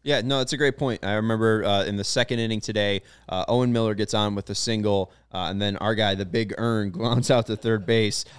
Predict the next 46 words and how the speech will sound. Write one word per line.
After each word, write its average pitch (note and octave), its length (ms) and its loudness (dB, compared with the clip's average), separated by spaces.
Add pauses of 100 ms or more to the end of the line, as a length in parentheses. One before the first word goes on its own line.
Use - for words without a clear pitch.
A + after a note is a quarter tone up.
Uh, G2 220 2
Miller A2+ 240 2
goes G#2+ 200 0
over G#2+ 220 2
to F#2+ 80 -4
second, G#2+ 540 0 (240)
uh, F#2+ 180 2
but G2+ 220 -4
then C3+ 260 4
he A2+ 220 -2
gets A#2 180 -2
into A2 160 -2
a G#2 40 0
three B2+ 240 -2
two B2+ 180 -4
count A#2 280 -2
against G2 280 -6
Hedges, A2+ 420 0
and F#2+ 180 -6
usually, A#2+ 480 0 (220)
you A#2+ 100 -6
know, F#2 140 -8
Dylan G2+ 320 -8
Cease A2 340 -8
might F#2+ 300 -8
throw A#2+ 180 -2
a B2 40 0
ball A2+ 340 2
that's F#2 180 -10
well G2 240 -2
outside A2 380 0
of A2 80 -2
the G#2+ 80 -6
zone, G#2+ 240 -2
trying G#2 240 -4
to G2+ 80 -6
be F#2 160 -10
real G#2 220 -2
pinpoint A#2+ 560 -2
accurate G#2+ 460 -2 (200)
with A2 160 -2
those G#2+ 220 -2
fastballs, G#2+ 560 0
but G2 100 -6
he F#2+ 60 -6
got, G2+ 320 -2